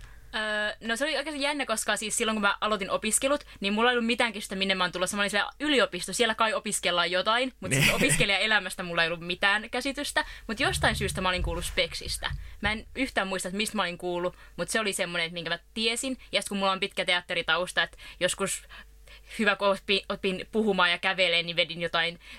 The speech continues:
Speaker 1: todella laadukkaita korkeakulttuuria edustavaa teatteriesityksiä meidän mökillä. Sit jostain kumman syystä äiti jossain vaiheessa kyllästyi kattoon niitä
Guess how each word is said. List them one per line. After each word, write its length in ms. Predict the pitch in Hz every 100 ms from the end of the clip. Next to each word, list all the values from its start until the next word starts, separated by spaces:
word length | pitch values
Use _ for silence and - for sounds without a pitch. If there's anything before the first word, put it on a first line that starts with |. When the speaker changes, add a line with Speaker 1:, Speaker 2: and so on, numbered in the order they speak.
| - -
Speaker 1:
todella 420 | 190 175 170 -
laadukkaita 920 | 170 175 175 175 - 170 175 165 - - - -
korkeakulttuuria 1040 | 190 185 180 170 185 175 190 185 175 - - 170
edustavaa 440 | 185 180 185 170
teatteriesityksiä 1080 | 180 180 - 185 175 - 202 196 202 - 196
meidän 240 | 190 190
mökillä. 440 | 254 311 311 320 339 - - -
Sit 180 | 247 240
jostain 380 | 302 - 262
kumman 300 | 226 220 190
syystä 320 | 190 190 185 -
äiti 260 | 214 220 233
jossain 320 | 190 - 151
vaiheessa 220 | 185 -
kyllästyi 340 | 190 175 - 175
kattoon 420 | 180 - 254 269
niitä 280 | 294 294